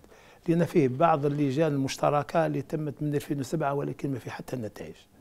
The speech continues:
ولهذا أقول بأن الحل بالنسبة لي، هذا موقفي الشخصي، أنه لا بد من إعادة النظر في اتفاقات فيان.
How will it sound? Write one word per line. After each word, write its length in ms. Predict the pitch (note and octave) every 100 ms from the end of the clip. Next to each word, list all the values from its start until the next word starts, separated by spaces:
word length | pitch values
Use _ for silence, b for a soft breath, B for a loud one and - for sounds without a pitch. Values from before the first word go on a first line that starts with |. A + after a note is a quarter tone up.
| b -
ولهذا 420 | F3 A#2+ A2 - _ _ _ B B B B B
أقول 340 | C3 - F#3+ E3
بأن 240 | D#3 D#3
الحل 340 | C3+ - F#3+
بالنسبة 420 | C#3+ C3+ F#3+ - C#3
لي، 220 | G2 E2+ -
هذا 340 | C3 A#2 A2
موقفي 520 | A2 F#3 F3+ E3 C3+ D3+
الشخصي، 440 | - - - - - _ - B B B B B B
أنه 340 | - D#3+ D#3 D3+
لا 180 | D#3
بد 340 | C#3 C#3+ D3 D3
من 560 | D3+ D#3 C#3+ - C#3+
إعادة 380 | C3 D3 D3 C3+ -
النظر 640 | C3+ C#3 C3+ B2+ D3+ G3+ - _ _ _ _ _ _ _ _ _ _ _ - -
في 120 | C#3
اتفاقات 560 | A#2+ A#2 C3+ - C3
فيان. 320 | A2 A#2 A2